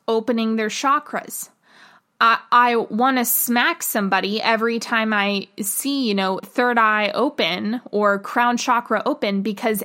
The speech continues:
every single person that I read who has open chakras has problems. It causes issues. It causes problems. It is not something that should be glamorized. And I feel really passionately about this because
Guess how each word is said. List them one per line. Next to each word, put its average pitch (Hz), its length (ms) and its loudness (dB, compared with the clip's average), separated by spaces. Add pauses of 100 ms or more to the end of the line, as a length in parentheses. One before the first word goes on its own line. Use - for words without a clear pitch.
(140)
every 247 580 0
single 208 440 -4
person 202 460 -6
that 233 100 -2
I 277 100 -2
read 196 380 -4 (280)
who 262 180 0
has 233 420 2
open 220 300 0
chakras 226 500 -2
has 226 200 -2
problems. 262 840 -2 (680)
It 220 140 -2
causes 262 640 0 (120)
issues. 269 720 -2
It 202 160 -6
causes 233 560 -2
problems. 214 720 -2
It 202 80 -4
is 202 160 -4
not 214 380 0
something 233 500 -2
that 185 160 -4
should 202 180 -6
be 233 120 -4
glamorized. 214 920 -4 (260)
And 220 140 0
I 208 80 2
feel 240 320 0
really 247 280 -2
passionately 226 760 -2
about 190 280 -2
this 247 260 -4
because 202 680 -4